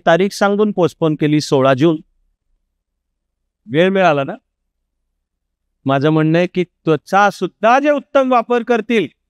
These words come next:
ते प्रिलिम क्लिअर करणे किंवा न करणे यातला फरक यामुळे घडू शकतो.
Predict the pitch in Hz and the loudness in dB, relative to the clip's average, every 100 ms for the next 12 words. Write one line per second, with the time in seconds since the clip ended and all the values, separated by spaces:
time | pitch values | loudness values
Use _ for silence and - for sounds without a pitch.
0 | _ _ _ _ 180 190 - 175 185 208 | _ _ _ _ -4 -2 0 0 0 -2
1 | 202 180 185 - 185 170 196 220 214 208 | -2 -2 -2 -2 -2 0 0 -2 -2 -2
2 | 196 196 190 190 175 165 170 175 - 165 | 0 -2 0 0 0 -4 -2 -4 0 0
3 | 165 151 143 151 165 107 113 110 107 - | 0 0 2 2 0 0 -4 -6 -10 -12